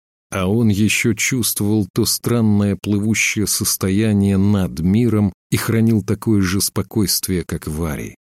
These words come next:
Даже поднял руки и чуть развёл в стороны пальцы, будто может увидеть те нити бытия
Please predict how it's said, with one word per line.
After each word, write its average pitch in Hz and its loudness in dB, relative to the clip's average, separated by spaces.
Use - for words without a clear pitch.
Даже 95 0
поднял 98 -2
руки 95 -2
и 110 0
чуть - 0
развёл 95 0
в - -6
стороны 98 0
пальцы, - -4
будто 95 -2
может 92 0
увидеть 92 0
те 107 0
нити 98 2
бытия 90 -2